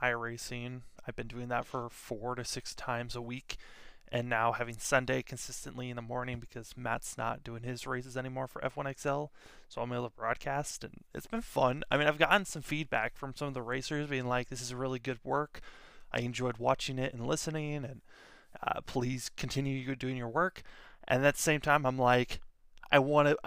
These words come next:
in my mind, I'm thinking, "Oh, you don't know what fun we're about to bring into this thing and how non-serious it's gonna be." <laughs>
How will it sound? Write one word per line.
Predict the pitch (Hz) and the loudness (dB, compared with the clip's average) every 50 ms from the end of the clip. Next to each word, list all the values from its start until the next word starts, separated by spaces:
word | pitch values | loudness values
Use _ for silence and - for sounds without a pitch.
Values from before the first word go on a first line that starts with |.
| - - - 147 | -2 -2 0 2
in | 180 214 208 | 4 6 8
my | 208 196 190 | 10 10 10
mind, | 180 180 175 170 147 | 12 12 10 10 8
I'm | 135 131 123 | 6 0 -2
thinking, | - 143 131 - - 139 135 135 131 131 123 - - - _ - - _ - - - - - - - - - | -4 -6 -6 -4 -6 -6 -6 -4 -4 -4 -6 -8 -10 -20 _ -20 -20 _ -20 -20 -20 -14 -8 -4 0 8 10
"Oh, | 392 381 349 311 294 285 | 12 12 12 12 12 10
you | 226 - 202 143 | 8 6 6 8
don't | 175 170 156 151 170 | 8 8 8 6 0
know | 202 214 226 220 220 | 2 4 8 10 10
what | 202 190 180 175 185 190 175 - - - | 10 8 8 8 8 8 8 6 2 -6
fun | - - - - 190 190 190 185 180 | -14 4 10 10 10 10 10 6 4
we're | 170 | 4
about | 165 160 165 156 - | 6 8 6 6 6
to | - | 2
bring | - 151 151 151 151 | 2 2 2 4 2
into | 156 151 147 147 | 0 2 2 2
this | 135 143 131 - - | 2 0 0 -2 0
thing | - 156 143 143 139 139 | 2 4 4 4 2 0
and | 135 120 117 - | -2 -2 -2 0
how | - 135 127 127 117 - - 113 | 2 4 4 4 4 0 -4 -8
non-serious | 120 120 123 135 143 143 135 - - - 147 135 131 131 127 127 127 123 - - | -6 0 2 4 4 4 2 0 -4 -4 -2 -2 0 0 0 0 0 -2 -4 -8
it's | - - | -10 -8
gonna | - 131 123 127 | -6 -6 -4 -4
be." | 123 - - | -4 -2 -2
<laughs> | - - - - - - - - - | 0 0 0 0 0 0 0 -2 -2